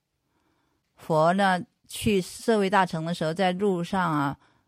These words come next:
呃，中间呢，碰见有一个空地啊，上头有一个被抛弃的婴儿啊，但是容貌非常端严啊，长得非常好，就是，然后自己在那，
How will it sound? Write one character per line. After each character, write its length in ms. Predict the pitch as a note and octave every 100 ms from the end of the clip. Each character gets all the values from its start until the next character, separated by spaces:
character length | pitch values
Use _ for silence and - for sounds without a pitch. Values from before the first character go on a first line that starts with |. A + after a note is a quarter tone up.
| _ _
呃， 200 | E3 C#3
中 220 | F#3 F#3
间 140 | F#3
呢， 100 | F#3
碰 180 | F3 G#3
见 180 | G#3 F#3+
有 100 | C#3+
一 160 | G2 D#3+
个 360 | - F#3+ D#3 -
空 260 | - A3 G#3
地 200 | A#3 F#3+
啊， 160 | C3+ - - _ - _ _
上 180 | - G3+
头 80 | E3+
有 160 | F3+ -
一 100 | C#3+
个 260 | F#3+ E3+ -
被 140 | G3+
抛 220 | F3+ G#3 G#3
弃 180 | -
的 80 | E3+
婴 220 | C#3 F3+
儿 200 | F3+ D3 -
啊， 180 | D#3 C#3 _ _ _ -
但 160 | G3
是 160 | F#3 F#3+
容 240 | D#3+ E3
貌 220 | G#3+ G3+
非 160 | E3+ F#3+
常 400 | F3+ C#3+ D#3 D#3+ -
端 240 | F3+ F3
严 300 | D#3+ A#2+ C3
啊， 300 | - D3+ C3+ - _
长 160 | - C#3
得 60 | D3+
非 120 | G3+
常 160 | F#3+
好， 300 | F#3+ - -
就 120 | D3+ C#3
是， 200 | C#3 - _ _ -
然 100 | D3+
后 140 | E3+
自 220 | E3 F#3
己 160 | E3 C#3+
在 160 | E3
那， 120 | D#3+